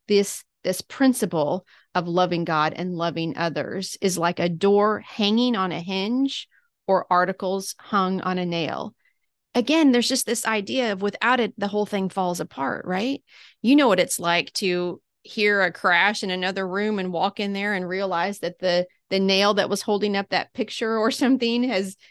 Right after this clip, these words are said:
has given way, and the thing that was dependent on that nail has come crashing to the floor, right? Or a door without a hinge, as the Vine's dictionary is just saying, a door without a hinge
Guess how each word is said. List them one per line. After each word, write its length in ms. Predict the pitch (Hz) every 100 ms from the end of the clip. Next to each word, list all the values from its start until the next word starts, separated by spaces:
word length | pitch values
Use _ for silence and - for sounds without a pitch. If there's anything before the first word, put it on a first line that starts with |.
| _
has 200 | 196 202
given 560 | 180 214 214 226 220 208
way, 420 | 180 190 247 285
and 400 | - 202 202 202
the 280 | 190 202 208
thing 360 | 208 175 208 208
that 220 | 185 -
was 280 | 190 180 185
dependent 520 | - 190 233 240 202
on 140 | 180 180
that 160 | 165
nail 260 | 175 190 214
has 180 | 214 202
come 200 | 202 190
crashing 720 | - - 220 - 226 208 202 _ _ _ _ _ _ _
to 120 | 226
the 160 | 202 196
floor, 760 | - - 262 311 - - 208 _
right? 360 | 175 185 262 -
Or 280 | 202 196 185
a 100 | 190
door 320 | 175 202 226
without 360 | 220 214 208 208
a 40 |
hinge, 380 | 208 220 247 214
as 140 | 175 180
the 160 | 180
Vine's 320 | 175 156 165
dictionary 440 | - 185 - 175 180
is 80 | 185
just 160 | 180
saying, 200 | - 165
a 40 | 170
door 240 | 185 196
without 260 | 202 196 185
a 60 |
hinge 500 | 190 202 208 190 185